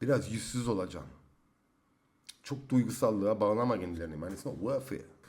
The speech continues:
Vallahi herkes der ki, bence bir şey söyleyeyim. Benim için herkes şikayet ediyor, Türk kızlar çok zordur. Ama benim için Türk kızlar en kolaydır. En kolay kız tavlamak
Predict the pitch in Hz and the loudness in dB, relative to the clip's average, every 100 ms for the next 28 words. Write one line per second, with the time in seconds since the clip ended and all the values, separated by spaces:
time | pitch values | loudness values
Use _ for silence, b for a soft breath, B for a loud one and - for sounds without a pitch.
0 | B B - 139 185 202 131 196 180 - | B B -4 2 4 6 4 4 4 4
1 | 190 170 - - - - - - 170 180 | 4 4 2 -4 -8 -18 -6 4 4 6
2 | 180 170 - 143 131 156 175 151 156 175 | 6 6 2 -2 2 2 6 6 8 6
3 | 120 - - - - - _ - _ - | 2 -4 -14 -20 -20 -20 _ -20 _ -20
4 | b b b b b b b 113 139 196 | b b b b b b b 6 8 8
5 | 233 220 - 156 185 - - - _ _ | 6 4 2 2 0 -6 -14 -20 _ _
6 | _ _ - - 185 208 170 - - 175 | _ _ -20 2 4 4 0 -2 2 2
7 | 165 147 135 143 - - - - - 165 | 4 2 4 2 0 -14 -20 -20 -2 -2
8 | - 135 123 143 - 147 104 95 143 - | 0 0 6 6 6 -2 0 6 6 6
9 | 104 127 - - _ _ _ - 135 135 | 0 -2 -8 -20 _ _ _ 0 4 6
10 | 170 214 190 170 - 165 139 117 120 143 | 8 6 2 -2 -4 -4 -4 2 4 4
11 | - - - - 175 147 - 123 101 95 | 0 -12 -18 -2 2 2 0 0 -2 -4
12 | - - - _ b b b b b _ | -8 -18 -20 _ b b b b b _
13 | _ - 262 262 233 - 180 180 180 180 | _ 10 10 10 6 2 0 2 2 2
14 | - 196 151 - 156 131 131 147 151 - | 2 2 2 0 -2 2 4 2 0 -6